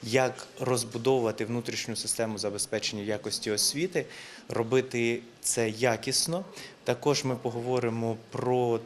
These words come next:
те, як подолати безбар'єрність в отриманні освітніх послуг і про те, чим ми маємо жити і на що спрямовувати свою увагу після того, як дуже скоро закінчиться війна.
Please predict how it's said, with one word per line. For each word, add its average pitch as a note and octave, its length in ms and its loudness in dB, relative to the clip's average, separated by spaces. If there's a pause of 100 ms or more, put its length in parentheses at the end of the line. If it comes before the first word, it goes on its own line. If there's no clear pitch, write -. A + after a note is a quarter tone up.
(160)
те, B2 200 2 (140)
як C3 420 2 (460)
подолати A#2+ 540 2
безбар'єрність A2+ 1120 -2 (160)
в A#2+ 40 -2
отриманні C3+ 840 0 (320)
освітніх C3 520 0
послуг C3+ 760 -2 (160)
і D#3 80 -2
про C3+ 260 0
те, D#3+ 460 2 (500)
чим A2 420 4 (400)
ми A#2+ 340 0 (120)
маємо G#2+ 560 0
жити C#3+ 440 0 (140)
і D3+ 100 0
на C3+ 160 2
що C3 300 2
спрямовувати A2+ 680 0
свою A2+ 300 0
увагу D#3+ 340 2
після A#2 220 2
того, D3 300 2
як A2+ 320 0 (340)
дуже B2+ 360 2
скоро F3 360 2
закінчиться A#2 580 -2
війна. F2+ 240 -6